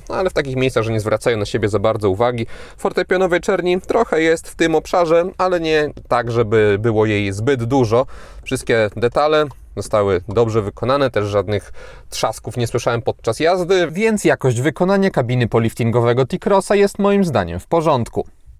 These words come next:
Volkswagen mógłby jedynie poprawić klamki, ponieważ zostały wykonane z twardego, takiego dosyć tandetnego plastiku, a to jednak element, z którym dłoń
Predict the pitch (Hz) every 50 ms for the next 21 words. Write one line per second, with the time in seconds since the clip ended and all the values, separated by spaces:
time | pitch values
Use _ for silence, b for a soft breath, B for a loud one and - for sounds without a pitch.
0 | - - - - - 170 185 175 165 160 170 214 220 202 214 185 175 170 170 175
1 | 160 147 156 156 151 135 147 147 143 - - 151 - 160 151 147 156 - - -
2 | 226 214 214 208 - 208 175 - 156 151 160 147 151 131 143 135 - 180 175 170
3 | 151 151 156 - - 151 147 147 147 147 - - - 165 156 147 190 185 175 185
4 | 170 190 190 - 208 185 196 175 175 - - 170 - - 147 143 143 143 131 -
5 | 165 160 156 147 135 - 151 143 151 - - 208 175 - 190 180 - 185 180 -
6 | 185 190 180 185 185 - - 147 147 151 156 156 156 151 156 - - - - 123
7 | 123 127 143 139 131 113 104 113 123 127 123 123